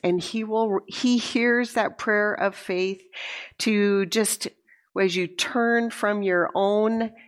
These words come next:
independence and turn to him in dependence, that, um, he will rescue you, because we are commanded to stand firm in the faith.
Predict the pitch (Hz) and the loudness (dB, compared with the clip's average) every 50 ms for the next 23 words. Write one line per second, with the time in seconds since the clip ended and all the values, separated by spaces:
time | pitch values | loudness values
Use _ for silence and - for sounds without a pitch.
0 | _ _ - 185 196 208 208 214 214 - 202 175 151 147 151 151 151 143 - - | _ _ -4 -2 -2 0 -2 -2 -2 -2 -2 0 0 0 0 -2 -4 -4 -6 -8
1 | - - - 156 151 151 - - 196 190 190 190 190 190 180 - - 208 214 220 | -8 -4 -2 -2 -2 -2 -2 -2 0 0 2 2 0 -2 -2 -4 -4 -2 -2 -2
2 | 220 214 - - 185 156 147 135 135 143 147 - _ _ _ _ _ - 185 196 | -2 -4 -4 -2 0 0 0 0 -2 -4 -8 -12 _ _ _ _ _ 0 2 4
3 | 240 262 226 165 139 123 139 143 - - - - _ _ - - 165 160 160 - | 4 4 2 2 0 -2 -4 -8 -10 -16 -20 -20 _ _ -8 -4 -4 -4 -4 -2
4 | 170 156 139 123 - 131 131 - - - - - - _ _ _ - - - _ | -4 -2 -2 -2 -4 -4 -6 -6 -6 -8 -8 -8 -10 _ _ _ -20 -20 -20 _
5 | - 147 151 147 147 143 143 143 - - - - - 165 151 143 147 156 160 - | -8 -6 -4 -2 -2 -2 -4 -6 -6 -8 -10 -10 -8 -6 -6 -6 -8 -10 -10 -8
6 | - 190 185 160 156 151 143 - 143 143 143 - - - 151 143 143 135 123 - | -6 -4 -4 -2 -2 -2 -2 -2 -2 -2 -4 -6 -8 -6 -6 -6 -4 -6 -6 -8
7 | - 151 _ _ - 170 165 - 202 185 170 156 160 165 185 208 220 233 247 247 | -10 -14 _ _ -6 -6 -4 -2 -2 -2 -2 -2 -4 -4 -2 0 0 0 0 0
8 | 240 247 - - 185 170 175 202 220 226 190 147 127 120 - - _ _ - - | -2 -4 -4 -2 0 0 2 2 0 0 0 -2 -4 -4 -6 -10 _ _ -20 -20
9 | _ _ _ _ - - - 147 - - - - 180 165 160 165 165 165 - - | _ _ _ _ -10 -6 -4 -2 -2 -2 -2 0 0 0 2 0 0 -2 -4 -6
10 | - 143 127 127 123 123 131 _ _ _ _ _ _ _ _ - 147 139 135 135 | -8 -6 -6 -6 -10 -12 -14 _ _ _ _ _ _ _ _ -2 0 0 0 0
11 | 131 127 - - 160 135 - - - | -2 -6 -6 -6 -6 -6 -6 -10 -14